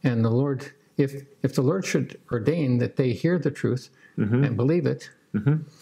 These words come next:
Speaker 1: they'll come out of all that darkness and they'll see the fallacies
Speaker 2: Mm-hmm.
Speaker 1: for what they're,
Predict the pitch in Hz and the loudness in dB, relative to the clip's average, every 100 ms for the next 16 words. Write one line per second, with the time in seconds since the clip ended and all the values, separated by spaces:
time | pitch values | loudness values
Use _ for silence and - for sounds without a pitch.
0 | - _ 127 143 139 135 127 123 113 113 | -20 _ 0 0 0 0 0 -2 -4 -2
1 | 113 113 131 - - - 120 120 113 - | -4 -2 -4 -4 -6 -4 0 0 -2 -6
2 | - 170 175 160 143 - - _ _ 143 | -2 0 2 2 0 -4 -12 _ _ -6
3 | 160 131 - 107 104 - - - - 170 | -4 -4 -2 -2 0 -4 -10 -16 -8 -2
4 | 107 127 143 139 - 107 123 - 117 | 4 4 4 0 0 0 0 0 -2